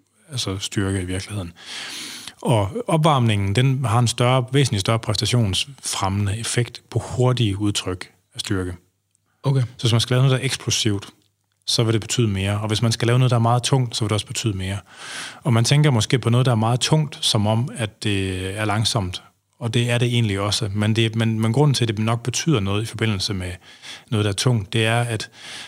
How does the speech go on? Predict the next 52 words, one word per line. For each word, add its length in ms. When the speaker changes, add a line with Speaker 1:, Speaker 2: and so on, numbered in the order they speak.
Speaker 1:
evnen 320
til 160
at 160
generere 380
en 80
stor 280
kraft 400
tidligt 340
i 40
bevægelsen, 640
den 120
er 40
afgørende 480
for, 140
hvis 120
du 60
skal 180
løfte 240
en 60
tung, 340
øh, 420
ting 300
igennem, 540
øh, 60
hele 240
bevæg-, 360
ud 120
bag-, 380
igennem 220
hele 140
bevægebanen. 520
Og 60
det 80
skyldes 340
egentlig, 280
at 80
når 60
man 140
løfter 240
tunge 260
ting, 280
så 100
er 20
det 100
typisk 440
i 60
midten 320
af 80
bevægelsen, 420
man 120
er 40
slappest. 540